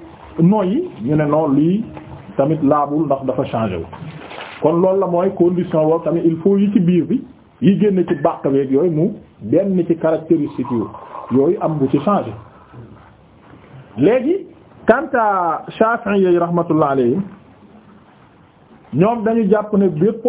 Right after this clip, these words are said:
animal, bépp animal bu dul mbaam xuux ak xaj ak lu juddoo ci ñoom ñaar, benn ci ñaar yi,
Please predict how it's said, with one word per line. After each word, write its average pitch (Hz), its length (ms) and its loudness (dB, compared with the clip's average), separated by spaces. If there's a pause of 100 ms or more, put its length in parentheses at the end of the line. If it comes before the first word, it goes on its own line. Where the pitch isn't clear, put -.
animal, 202 420 0 (1600)
bépp 180 480 2
animal 196 380 0 (1400)
bu 117 280 2
dul 233 400 2 (380)
mbaam 196 500 2
xuux 202 220 0 (580)
ak 214 280 0
xaj 214 140 0 (760)
ak - 200 -2
lu 220 220 2
juddoo 214 340 2
ci 214 100 -4
ñoom 202 240 2
ñaar, 151 280 -2 (480)
benn 185 400 0
ci 170 80 -2
ñaar 160 240 2
yi, 110 160 -2